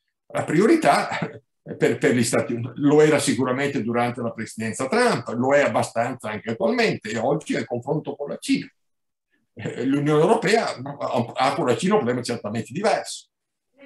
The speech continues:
Divisioni interne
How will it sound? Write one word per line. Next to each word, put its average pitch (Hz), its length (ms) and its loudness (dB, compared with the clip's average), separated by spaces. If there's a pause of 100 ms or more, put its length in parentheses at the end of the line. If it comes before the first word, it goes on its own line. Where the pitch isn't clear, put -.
(760)
Divisioni 214 1040 4
interne 240 960 4